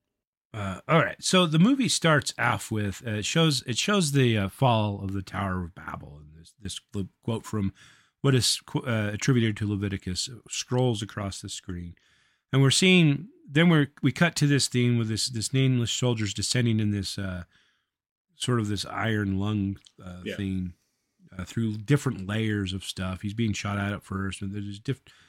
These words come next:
Speaker 1: different layers into the depths of this post-apocalyptic hellscape. Um,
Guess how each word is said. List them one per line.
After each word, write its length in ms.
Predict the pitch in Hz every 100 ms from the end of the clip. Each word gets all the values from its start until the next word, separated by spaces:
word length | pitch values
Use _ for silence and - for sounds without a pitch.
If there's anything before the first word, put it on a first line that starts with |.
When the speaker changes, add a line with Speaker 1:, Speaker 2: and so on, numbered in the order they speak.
| _ _
Speaker 1:
different 320 | 151 143 135
layers 320 | 117 120 117 110
into 140 | 107
the 80 | 104
depths 380 | 117 170 - -
of 80 | 120
this 180 | 117
post-apocalyptic 1000 | - - 165 - 139 135 - 127 117 - -
hellscape. 640 | 123 110 - 101 101 - _ _ _ _ _ _ -
Um, 400 | 101 98 92